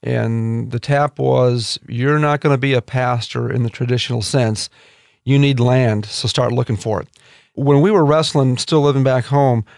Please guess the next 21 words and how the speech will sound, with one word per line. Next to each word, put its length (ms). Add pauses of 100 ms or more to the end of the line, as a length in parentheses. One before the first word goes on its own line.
(200)
uh, 200
about, 380 (100)
uh, 160
what 280
to 100
do, 380 (320)
you 80
know, 80
we 120
had 220
a 60
lot 260
of 60
these 300
divine 520
appointments, 540
<laughs> 80
so 80
to 80
speak, 380
as 200